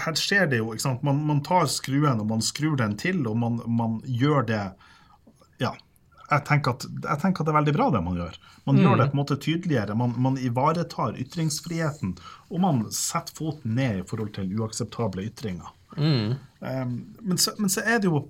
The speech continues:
Speaker 1: ikke sant, det er jo alltid en balanse, hvor langt er man, er det man skal gå? Og jeg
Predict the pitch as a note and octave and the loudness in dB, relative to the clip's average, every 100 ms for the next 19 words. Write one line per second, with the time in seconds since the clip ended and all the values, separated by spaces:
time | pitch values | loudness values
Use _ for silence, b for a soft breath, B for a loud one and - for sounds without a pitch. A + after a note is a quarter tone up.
0 | - G3 D3 G#3 G3 G#3+ A#3+ B3+ G#3 G#3 | -8 -8 -4 -2 -2 -2 -2 -2 0 0
1 | A3+ - - G3 F#3+ F#3+ F#3 F3+ E3 D#3+ | -2 -4 -2 -2 0 0 0 0 0 0
2 | E3 D#3+ D3 - C#3 A3 D3 D#3 | -2 0 -2 -2 -2 0 0 0